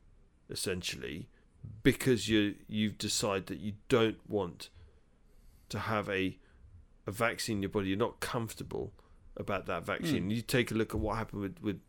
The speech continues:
Speaker 1: you know, Djokovic and, right? Th-, th-, this
Speaker 2: Yeah.
Speaker 1: is, and, and there's a line that has to be drawn somewhere, but, but we've,
Speaker 2: Yeah.
Speaker 1: right? And I get that, but, but y-,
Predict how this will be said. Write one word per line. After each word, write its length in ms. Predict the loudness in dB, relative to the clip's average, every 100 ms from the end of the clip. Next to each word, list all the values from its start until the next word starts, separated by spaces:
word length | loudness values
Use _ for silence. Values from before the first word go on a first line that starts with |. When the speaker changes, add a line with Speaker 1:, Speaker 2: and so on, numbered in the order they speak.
| -6
Speaker 1:
you 120 | -4
know, 120 | -4
Djokovic 760 | -4 -6 -6 -6 -4 -4 -4 -4
and, 200 | -6 -8 -16 -20 -20 -20 -20 -20 -20 -20 -20 -2
right? 220 | 2 2 0 -14 -20 -20 -18 4
Th-, 180 | 4 8
th-, 240 | 8 8
this 220 | 8 8 8
Speaker 2:
Yeah. 40 |
Speaker 1:
is, 120 | 4 0 -14 -20 -4 6
and, 140 | 8
and 160 | 12 12
there's 140 | 12
a 60 | 12
line 400 | 12 10 10 8
that 140 | 4
has 220 | 2 -2 -2
to 60 |
be 100 | -2
drawn 340 | 2 4 4 4
somewhere, 680 | 4 4 4 -2 -4 -4 -6 -14 -20 8
but, 240 | 10 10
but 120 | 10 10
we've, 220 | 10 10
Speaker 2:
Yeah. 280 | 10 10 8
Speaker 1:
right? 260 | 4 4 6
And 140 | 4 6
I 60 |
get 300 | 8 6 6
that, 400 | 0 0 -2 -6 2
but, 540 | 6 8 6 0 -4 -8 -12 -18 -16 -14 -14 -12 -10 -8 -10 -12 -16 -20 -20 2
but 240 | 4 4 0 -18 -18 -14
y-, 60 | -14